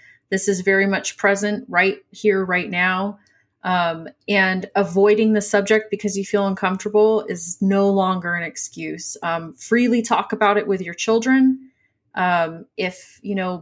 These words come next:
Black children are able to experience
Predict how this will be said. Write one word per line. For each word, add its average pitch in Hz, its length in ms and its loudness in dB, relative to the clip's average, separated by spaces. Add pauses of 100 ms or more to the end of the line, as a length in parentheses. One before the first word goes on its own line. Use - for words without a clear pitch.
Black 208 280 2
children 220 460 2
are 208 100 2
able 202 300 2
to 196 200 -2
experience 214 1000 0